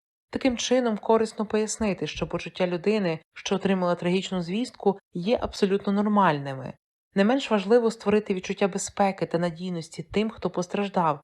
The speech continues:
і активувати ресурси, необхідні для обробки отриманої негативної інформації про смерть близького. Дезактивація ресурсів означає усвідомлення і підтримку наявних здібностей людини. До них належить встановлення соціальних контактів,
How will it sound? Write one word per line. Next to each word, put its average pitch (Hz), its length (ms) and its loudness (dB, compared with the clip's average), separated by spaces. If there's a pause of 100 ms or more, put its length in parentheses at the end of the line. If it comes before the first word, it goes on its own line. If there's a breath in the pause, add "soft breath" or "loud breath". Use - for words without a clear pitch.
(120)
і 226 80 2
активувати 196 640 2
ресурси, 208 580 -4
необхідні 208 520 -4
для 170 200 2
обробки 196 680 2
отриманої 208 680 2
негативної 175 640 0
інформації 165 760 -2
про 190 180 -2
смерть 180 400 0
близького. 147 680 -2 (520)
Дезактивація 233 800 4
ресурсів 233 580 0
означає 190 480 0
усвідомлення 202 840 0 (160)
і 208 100 2
підтримку 202 640 0
наявних 180 580 2
здібностей 175 560 -4
людини. 165 480 -2 (520)
До 226 80 6
них 277 200 4
належить 233 420 2
встановлення 214 720 0
соціальних 185 560 0
контактів, 156 720 -4